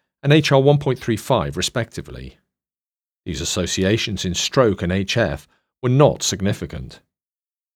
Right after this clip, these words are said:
The authors conclude that night shift exposures were associated with increased A F risk, regardless of genetic A F risk.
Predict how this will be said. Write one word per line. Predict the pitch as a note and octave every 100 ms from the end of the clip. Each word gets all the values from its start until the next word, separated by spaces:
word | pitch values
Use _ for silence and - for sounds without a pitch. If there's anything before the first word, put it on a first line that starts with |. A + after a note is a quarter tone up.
| _ _ _ _ _ _ _ _ _ _ _ _ _ -
The | D#3
authors | A3+ C4 -
conclude | F3 C#3 C3 G2+
that | F2 A2
night | G#2+ B2+
shift | - G#2+ -
exposures | F#2 - - B2 C#3+ E2+ C2 - -
were | F#2+
associated | - - D#3+ C#3+ E2+ C#2 D2 D#2
with | E2+ F#2
increased | F2+ - F2+ -
A | D2 D2+
F | -
risk, | G#2 E2 - - _ _
regardless | D#2 F2+ E2 D#2+ -
of | D#2 -
genetic | F2+ G#2 G#2+ D#2+ - -
A | C#2+ C#2+
F | C#2+ -
risk. | C#2+ C#2+ - -